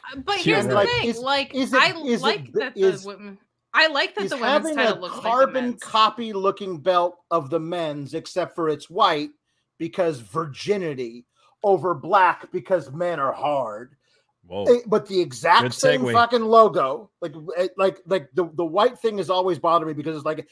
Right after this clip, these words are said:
Speaker 3: it's just so obvious. It's just so fucking obvious.
Speaker 1: No, 'cause
Speaker 3: So
Speaker 1: the Intercontinental title was white.
Speaker 3: is that, is it, is it better to have belts that look lazily the same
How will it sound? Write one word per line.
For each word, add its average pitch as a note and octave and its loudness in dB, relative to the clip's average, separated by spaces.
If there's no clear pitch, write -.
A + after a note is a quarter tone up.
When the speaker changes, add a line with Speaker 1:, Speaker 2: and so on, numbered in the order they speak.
Speaker 3:
it's D#3 -12
just - -8
so G#3 -2
obvious. C#3+ 2
It's D3+ -16
just - -12
so F#3+ -4
fucking E3 -6
obvious. A2+ -10
Speaker 1:
No, A4 -2
'cause B4 0
Speaker 3:
So G4+ 4
Speaker 1:
the C5+ 4
Intercontinental B4 -2
title B3+ -4
was G#3 -12
white. G3 -10
Speaker 3:
is B3 -2
that, B3 2
is A#3+ -4
it, B3 2
is G3 -4
it C#3 -6
better F3+ -2
to F#3+ 0
have D3+ -2
belts F3+ 0
that F3 0
look E3+ -2
lazily G3 -2
the A#3+ -2
same D3 -4